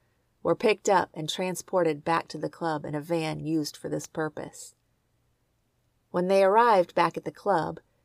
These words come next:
the owner called everyone together to share the news that Marcel had called him. Elle's main parachute and reserve parachute didn't open. While everyone tried to process the news,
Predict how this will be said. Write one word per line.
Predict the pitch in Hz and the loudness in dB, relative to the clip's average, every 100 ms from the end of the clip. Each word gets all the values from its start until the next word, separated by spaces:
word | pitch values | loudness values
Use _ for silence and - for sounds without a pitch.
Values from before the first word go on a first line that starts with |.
| _ | _
the | 175 | 0
owner | 185 208 190 | 2 2 0
called | - 170 - | 0 0 0
everyone | 185 185 175 170 | 0 2 0 -2
together | 170 170 165 156 | -2 0 0 0
to | 156 170 | -6 -8
share | - 190 180 | 0 2 2
the | 170 | 2
news | 170 165 151 147 - _ _ | 2 2 0 -4 -14 _ _
that | - | -6
Marcel | 165 175 170 208 208 | -2 -2 2 4 4
had | 180 156 | 2 -6
called | - 156 160 | -4 -4 -6
him. | - - - _ _ _ _ _ _ _ | -10 -16 -20 _ _ _ _ _ _ _
Elle's | - 190 196 | 4 6 4
main | 196 190 190 | 2 0 0
parachute | 214 185 185 - 175 - | 0 0 -2 -2 0 0
and | 170 165 | -4 0
reserve | 165 160 175 170 | 0 2 2 2
parachute | - 170 165 - 165 | -2 -6 -4 -2 -4
didn't | 165 165 160 | 0 -2 -2
open. | - 151 - 180 190 _ _ _ _ _ _ _ _ | -6 -6 -8 -14 -18 _ _ _ _ _ _ _ _
While | - - - | 0 0 4
everyone | 190 214 202 | 4 4 4
tried | 190 185 175 | 0 0 0
to | |
process | 165 185 175 - 170 | 0 2 2 2 -6
the | - 156 | -4 -4
news, | 165 165 156 160 | 0 0 -2 -6